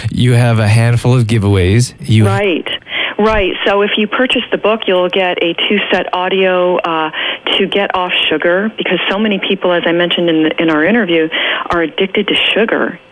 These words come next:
Speaker 2: So if you have sugar every day, you're addicted to it. And many people can't live without it. So this easily gets you off sugar. There is a mindset video, um, that tips to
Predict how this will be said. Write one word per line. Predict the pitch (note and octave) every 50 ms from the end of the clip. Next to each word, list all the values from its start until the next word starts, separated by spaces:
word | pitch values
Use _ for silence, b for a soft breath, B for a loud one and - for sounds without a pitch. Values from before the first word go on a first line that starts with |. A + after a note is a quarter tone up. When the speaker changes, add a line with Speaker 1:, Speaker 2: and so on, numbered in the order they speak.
| _ _ - - -
Speaker 2:
So | F3 E3
if | - -
you | G3 G3
have | G3+ G3 G3
sugar | - A#3 A#3 G#3+ G3+
every | F3+ E3+ E3+ E3
day, | - F#3+ G3 G3+ F#3 E3 D#3+ D#3
you're | D#3+ D3+ D#3
addicted | D3 D#3+ F3+ A#3+ - - E3+ - - -
to | D3 C#3
it. | B2 - - B B B B B B B B -
And | F#3+ F3+ E3+ E3+ F3+
many | G3 A3+ A3
people | G#3+ - - E3 - - D#3+ D#3
can't | - - G3+ F#3+ F3+ F3 - -
live | E3 D#3+ F3 F3 E3+ D#3 D#3+
without | D#3 C#3+ D#3+ E3 E3 E3 D3+ C#3+
it. | - - - - - -
So | F3+ E3 D#3+ D#3
this | F#3+ G3+ A#3 - - - -
easily | G3+ G#3 A3 A3+ G3+ G#3 E3+ D#3 D#3+ D3+
gets | C#3+ D#3+ D3 - -
you | E3 D3+
off | D3 C#3+ C#3+ C#3 -
sugar. | D3 C#3 - D3 C#3+ D3 B B B B B B B -
There | F#3 F#3 F3+ F3+
is | - - F3 E3 E3 D#3+ D3+ -
a | - D3+ D#3+ D#3 D3+ D3+ B B B B B
mindset | E3 E3 E3 F3 F3+ G3 G3+ F#3 - - G#3+ G3 - - -
video, | F3 F#3 F#3 F#3 F#3+ F#3 F#3 F3+ F3+ F3+ F3+ F3+ F3+ F3+ F3+ F3+ B B B B B B -
um, | E3 D#3 D3+ D3+ D3+ D3 D3 D3 D3 - - E3+ D#3
that | E3+ D#3+ D#3 D3+ - - - - -
tips | G#3 G3+ - - - - - - -
to | F3+ E3 D#3+ D#3+ D#3 D3+